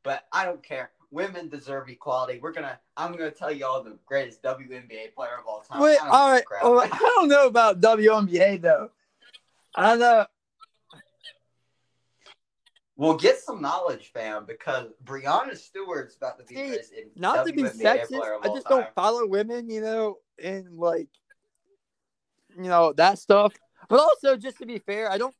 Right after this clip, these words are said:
Speaker 2: follow men either. So, I mean. <laughs>
Speaker 1: Bro, to be honest, I, I, this is gonna be pretty, almost gonna be kind of embarrassing to say, but I think I watched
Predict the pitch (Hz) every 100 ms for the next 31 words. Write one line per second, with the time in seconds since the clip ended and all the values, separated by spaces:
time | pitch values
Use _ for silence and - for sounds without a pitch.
0 | - 226 247 208 175 190 180 190 175 -
1 | - - 170 165 160 160 156 147 _ _
2 | _ _ _ _ _ - 214 302 240 _
3 | _ _ _ _ _ _ _ _ _ _
4 | _ _ _ _ _ _ _ _ _ _
5 | _ _ _ _ _ _ 147 156 - -
6 | 139 139 156 117 127 208 117 _ _ -
7 | _ _ - 117 117 123 139 165 151 151
8 | 151 165 185 196 185 175 151 147 143 _
9 | 175 190 226 233 - 294 370 403 440 415
10 | 381 339 339 240 220 214 233 - 117 175
11 | 170 185 330 _ _ _ - 165 160 175
12 | 233 _ 311 247 - - 135 151 147 151
13 | 131 _ _